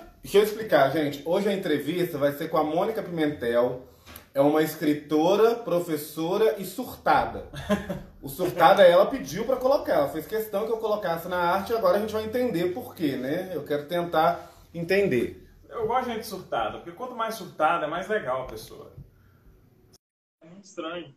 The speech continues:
Speaker 1: Ah, nossa.
Speaker 2: Gente normal não pensa,
Speaker 1: Dá
Speaker 2: vai,
Speaker 1: preguiça, né, de
Speaker 2: vai
Speaker 1: gente
Speaker 2: junto
Speaker 1: normal?
Speaker 2: com o sistema, eu não gosto. Eu gosto de gente surtada e quero conhecer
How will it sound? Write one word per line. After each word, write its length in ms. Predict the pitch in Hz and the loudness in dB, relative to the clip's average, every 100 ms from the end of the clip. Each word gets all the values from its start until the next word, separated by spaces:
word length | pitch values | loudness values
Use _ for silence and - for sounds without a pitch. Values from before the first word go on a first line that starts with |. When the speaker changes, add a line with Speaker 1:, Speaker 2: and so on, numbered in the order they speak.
| _ | _
Speaker 1:
Ah, 320 | 123 160 135 - _ _ _ 127 | -6 -4 -6 -8 _ _ _ -14
nossa. 240 | 156 175 | -10 -4
Speaker 2:
Gente 140 | 214 | -2
normal 420 | 208 202 196 208 240 | 0 2 4 2 -2
não 220 | 226 202 | -6 -6
pensa, 680 | 156 156 180 180 151 - 123 | -2 -2 -2 -2 -4 -4 6
Speaker 1:
Dá 100 | 170 | 6
Speaker 2:
vai, 120 | 147 127 | 8 4
Speaker 1:
preguiça, 420 | 135 190 - 147 | 2 2 2 6
né, 120 | 190 | 6
de 60 | 143 | 8
Speaker 2:
vai 120 | 156 | 6
Speaker 1:
gente 160 | 156 | 6
Speaker 2:
junto 180 | 139 131 | 4 4
Speaker 1:
normal? 220 | 156 151 | 6 8
Speaker 2:
com 60 | 147 | 6
o 20 | |
sistema, 540 | 147 - 143 156 165 147 | 2 -4 -2 0 0 0
eu 60 | 156 | -2
não 140 | 208 | -2
gosto. 320 | 151 120 - | 0 0 -2
Eu 60 | - | 0
gosto 180 | 156 147 | 0 2
de 60 | |
gente 120 | 170 | -2
surtada 880 | - - - - 156 160 160 156 156 - _ - - | -4 -14 -10 2 4 6 4 2 0 -2 _ -20 -16
e 80 | 135 | 2
quero 220 | 190 190 | 4 4
conhecer 360 | 226 214 202 | 2 2 0